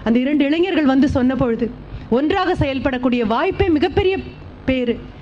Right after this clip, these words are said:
ஒத்தையாக நிக்கிறதை விட பத்து பேர் கூட நிக்கிறாங்க நல்ல காரியத்துக்கு அப்படின்னு சொல்லக்கூடியது மிகப்பெரிய வாய்ப்பு. அந்த வாய்ப்பு கைவசம் இருக்கு.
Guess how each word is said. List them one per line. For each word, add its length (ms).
ஒத்தையாக 440
நிக்கிறதை 380
விட 140
பத்து 280
பேர் 180
கூட 200
நிக்கிறாங்க 380
நல்ல 220
காரியத்துக்கு 500
அப்படின்னு 260
சொல்லக்கூடியது 320
மிகப்பெரிய 420
வாய்ப்பு. 320
அந்த 240
வாய்ப்பு 300
கைவசம் 420
இருக்கு. 260